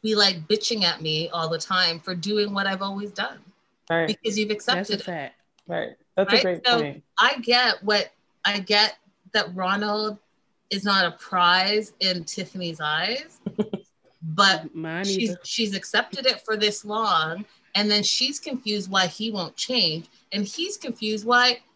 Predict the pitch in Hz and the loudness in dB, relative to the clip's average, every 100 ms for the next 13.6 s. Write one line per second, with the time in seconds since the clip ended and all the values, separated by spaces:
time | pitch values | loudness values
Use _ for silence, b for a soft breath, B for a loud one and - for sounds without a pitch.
0 | _ - - 285 320 196 165 160 175 175 | _ -8 -6 -2 2 4 6 6 4 2
1 | 165 147 151 139 143 - - 170 185 156 | 2 2 0 -4 -6 -8 2 6 6 4
2 | 190 160 - _ _ 214 226 339 523 208 | 0 -2 -6 _ _ 2 6 6 6 4
3 | 165 175 - - - - _ _ _ _ | 2 0 -8 -20 -18 -18 _ _ _ _
4 | - 339 - _ _ - 349 508 466 466 | -4 -4 -4 _ _ 2 6 6 4 2
5 | 427 494 - 359 370 453 _ _ _ _ | 4 2 2 2 2 -2 _ _ _ _
6 | _ - 277 415 539 - 480 453 466 392 | _ -8 -4 2 2 4 2 6 4 4
7 | 453 - 202 156 - - _ 180 170 139 | 2 4 2 2 -4 -20 _ 4 4 4
8 | - 208 233 277 185 - 139 349 339 294 | 4 6 8 6 4 2 0 0 0 6
9 | 302 311 294 277 269 254 220 233 254 254 | 6 4 0 4 6 6 2 0 2 2
10 | 247 247 226 185 320 427 160 - _ - | 2 2 2 -2 -2 0 0 -2 _ -12
11 | - 185 180 170 165 175 156 - - 330 | -2 0 0 0 0 0 0 -4 -2 4
12 | 403 320 302 - _ 262 311 370 339 320 | 6 4 0 -8 _ 2 4 2 2 0
13 | 311 285 277 294 294 - | 2 4 4 2 -2 -6